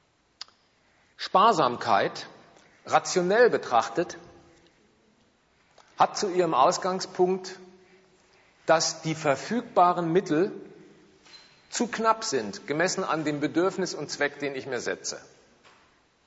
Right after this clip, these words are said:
Wer also beispielsweise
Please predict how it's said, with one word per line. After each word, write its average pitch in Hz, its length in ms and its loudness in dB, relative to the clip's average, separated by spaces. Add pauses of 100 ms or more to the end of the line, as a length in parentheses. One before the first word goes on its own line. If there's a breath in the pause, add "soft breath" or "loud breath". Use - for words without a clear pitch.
(2000)
Wer 131 220 4
also 135 440 0 (220)
beispielsweise 87 840 -2